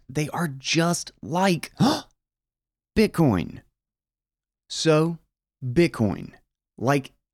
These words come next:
everything except happiness, has no intrinsic value.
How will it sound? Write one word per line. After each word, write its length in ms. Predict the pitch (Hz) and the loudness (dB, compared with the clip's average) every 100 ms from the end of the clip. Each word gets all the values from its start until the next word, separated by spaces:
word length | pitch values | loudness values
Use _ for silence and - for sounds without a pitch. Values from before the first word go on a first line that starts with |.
| - | 0
everything 840 | 185 139 101 87 - 69 - - - | 0 0 -2 -4 -6 -8 -10 -12 -2
except 400 | 127 131 147 147 | -2 0 -2 0
happiness, 640 | 156 135 107 98 90 - - _ _ - | 0 0 2 0 0 -4 -16 _ _ -6
has 360 | 127 131 123 | 0 0 2
no 220 | 110 113 120 | 2 2 2
intrinsic 600 | 123 117 - 101 107 107 | 2 0 -2 -4 -4 -4
value. 480 | 101 90 82 - | -2 -2 -4 -8